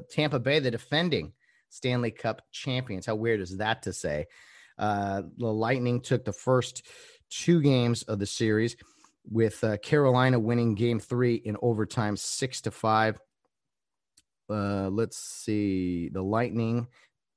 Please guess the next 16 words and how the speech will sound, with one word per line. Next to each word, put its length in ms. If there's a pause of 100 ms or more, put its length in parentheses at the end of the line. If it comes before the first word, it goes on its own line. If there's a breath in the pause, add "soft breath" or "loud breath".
(280)
Tampa 400
Bay 340
came 300
back 360
in 260
game 280
four. 400
So 200
Tampa 340
Bay 300
has 400
a 220
three 480
to 60
one 420
lead 380